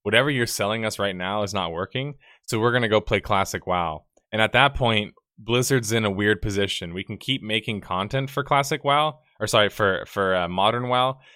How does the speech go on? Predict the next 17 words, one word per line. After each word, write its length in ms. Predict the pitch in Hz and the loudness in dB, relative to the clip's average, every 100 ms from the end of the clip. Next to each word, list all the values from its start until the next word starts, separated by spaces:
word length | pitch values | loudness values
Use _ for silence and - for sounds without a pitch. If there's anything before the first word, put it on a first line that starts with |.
| _ | _
but 120 | 123 | 0
obviously 500 | 123 127 135 131 131 | 4 4 2 -2 0
it's 160 | 113 - | -2 -2
not 240 | 117 113 | -2 -2
going, 320 | 104 107 107 - - | -2 -4 -6 -12 -8
again, 440 | 101 113 98 76 | -4 -2 -2 -2
I 80 | 76 | -4
don't 180 | 110 135 | -2 0
know 220 | 143 123 | 2 0
for 180 | 117 110 | -2 -8
sure 240 | - 131 | -6 -4
yet. 160 | 98 90 | -4 -6
They 120 | 90 | -8
could 260 | - 123 - | -4 -4 -4
save 360 | - 110 90 | -2 -2 -2
it. 180 | 73 - | -8 -14
You 160 | - | -16